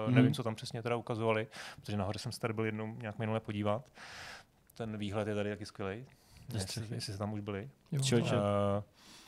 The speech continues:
Speaker 2: pak tam
Speaker 1: Já
Speaker 2: byl
Speaker 1: ještě ne.
Speaker 2: dům třeba Karla Čapka,
Speaker 1: Mhm.
Speaker 2: to je taky, eh, tam u Želivského, eh, taky skvělý. Tam teda byly dvě hodiny, dvouhodinové fronty, ale, ale,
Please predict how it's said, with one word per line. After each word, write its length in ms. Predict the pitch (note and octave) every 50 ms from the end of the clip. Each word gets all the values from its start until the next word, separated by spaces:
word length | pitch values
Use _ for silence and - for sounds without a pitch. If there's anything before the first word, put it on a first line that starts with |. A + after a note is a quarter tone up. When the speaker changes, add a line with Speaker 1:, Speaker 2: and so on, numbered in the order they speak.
| - -
Speaker 2:
pak 160 | - G2+ -
tam 80 | - B2
Speaker 1:
Já 60 | A#2
Speaker 2:
byl 60 | A#2
Speaker 1:
ještě 160 | A2+ A2 A2+
ne. 60 | A#2
Speaker 2:
dům 120 | A#2 A#2 A2+
třeba 340 | - - - A2+ A#2+ A#2 A#2
Karla 220 | - B2 A#2 A2+
Čapka, 500 | - - G#2+ - - C3 A#2+ A#2+ B2 C3+ - -
Speaker 1:
Mhm. 200 | - A2 G#2 G2+
Speaker 2:
to 60 | F#2 A2+
je 60 | G#2+
taky, 220 | G#2+ G2+ - A#2
eh, 120 | A#2 B2+ C3 B2 B2 B2 A#2+
tam 140 | - A#2+
u 60 | A#2 A2
Želivského, 640 | A2 A#2+ A2+ - - - A2+ A2 A2+ G#2+ A2 A#2 - - - - - - _ -
eh, 160 | A#2+ G#2+ G#2+
taky 180 | G#2 - - A#2
skvělý. 420 | - - A#2+ A2 G#2+ G#2 G#2+ G#2+ - - -
Tam 140 | - A#2 A2 - -
teda 180 | - A2 A2 G#2+ - -
byly 160 | A2+ A2 G#2+
dvě 120 | G2+ G#2 G2
hodiny, 300 | G#2+ G#2+ G#2+ G#2+ A#2 B2
dvouhodinové 440 | B2+ A2 G#2 G2+ G#2 G#2+ G#2+ A2 G2
fronty, 420 | - - G#2+ G2 - A#2 G#2+ G#2+
ale, 320 | A2 G#2+ G#2+ G#2 G#2 A2 B2 -
ale, 400 | - G#2 G2+ G2+ G#2 G#2 G#2+ A#2